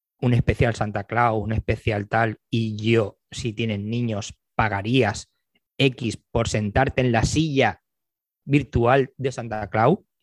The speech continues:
y haciendo un esfuerzo de, de comprar una silla de trescientos, cuatrocientos euros, que lo he visto yo,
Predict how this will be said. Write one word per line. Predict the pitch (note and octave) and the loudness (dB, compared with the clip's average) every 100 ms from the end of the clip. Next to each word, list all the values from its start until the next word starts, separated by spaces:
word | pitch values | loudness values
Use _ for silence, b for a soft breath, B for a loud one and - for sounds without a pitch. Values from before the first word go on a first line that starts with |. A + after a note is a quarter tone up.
| - | -2
y | A2+ | 0
haciendo | A2 B2+ | 4 2
un | C3+ | 2
esfuerzo | A#2 - C3 B2 | 0 2 0 0
de, | A#2 A2 - | -2 -4 -4
de | A#2+ | -4
comprar | A#2 A2 A2+ | -4 -2 -2
una | A#2 A2 | 0 -2
silla | B2 B2 G#2+ | 0 0 0
de | G2+ G2+ G2+ _ _ _ _ | -2 -6 -10 _ _ _ _
trescientos, | A#2 G#2 C#3 C3+ | -8 -2 0 0
cuatrocientos | A2 G#2+ B2+ B2 | 0 -2 0 0
euros, | A#2+ - | 0 -2
que | |
lo | A#2 | 0
he | A2+ | 0
visto | A#2+ - | -2 -4
yo, | G#2 G#2+ A2+ G#2 | -2 0 0 -2